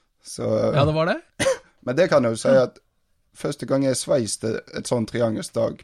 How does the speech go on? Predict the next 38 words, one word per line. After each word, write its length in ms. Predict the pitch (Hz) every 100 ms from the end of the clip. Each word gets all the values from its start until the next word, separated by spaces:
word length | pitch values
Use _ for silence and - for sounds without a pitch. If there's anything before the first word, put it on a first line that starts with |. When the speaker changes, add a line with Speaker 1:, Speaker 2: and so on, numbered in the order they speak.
| -
Speaker 1:
på 240 | 113 104
bobla, 480 | 98 120 107 113 107 - _ _ _ _ _ _ -
så 120 | 123
sveiste 440 | 127 170 143 - 135
jeg 80 | 123
Speaker 2:
Mhm. 40 | 135
Speaker 1:
det 80 | 127
fast 320 | 113 110 - -
på, 300 | 110 107 98 _ _ _ _ _ _ _ _
jeg 100 | - 120
skulle 180 | 117
til 100 | 107
å 40 | 113
si, 400 | 113 113 - -
på, 140 | 117 113 107
eh, 800 | 107 107 107 107 110 107 117 - - - - - - - _ -
tunnplatebiten. 1000 | 139 110 110 104 - 113 107 107 - 147 - _ _ _ _ _ _ _ _ _ _ _ _ _ 127
Speaker 2:
Ja. 180 | 123 117
Speaker 1:
Ja, 180 | 107 -
det 240 | 113 135 131
rev 220 | 127 117 -
Speaker 2:
I 60 |
stedet 220 | 123 131 120
for 100 | 131
horna, 300 | 135 123 147
ja. 60 | 143
Speaker 1:
Ja, 220 | 123 113
i 80 | 135
stedet 220 | - 131
for 100 | 127 -
heid 220 | 120 120
fremme 320 | - 120 107 107
rundt 240 | 113 101
bolt, 240 | 117 104 - _
eller 300 | - 113 113
på 220 | 110 117 113
den 160 | 107
der, 140 | 107